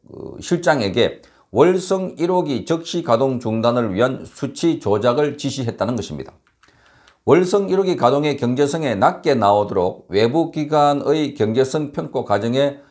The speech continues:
월성 일 호기의 전력 판-, 어, 판매 단가와 이용률 수치를 낮게 잡아야 한다는 취지였다는 것입니다. 자, 최 전 비서관은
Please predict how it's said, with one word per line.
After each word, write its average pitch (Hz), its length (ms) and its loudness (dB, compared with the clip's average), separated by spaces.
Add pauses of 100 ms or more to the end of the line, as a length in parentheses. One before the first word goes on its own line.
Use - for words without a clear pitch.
(120)
월성 175 680 0
일 160 120 -2
호기의 135 680 2
전력 131 400 -2
판-, 147 400 -10
어, 90 180 -10
판매 147 380 -2
단가와 95 680 0 (280)
이용률 175 540 2
수치를 117 560 -4
낮게 123 320 0
잡아야 113 420 0
한다는 92 540 -4
취지였다는 139 640 -2
것입니다. 73 460 -12 (1300)
자, 76 260 -4
최 143 420 4
전 165 320 -2
비서관은 107 840 -4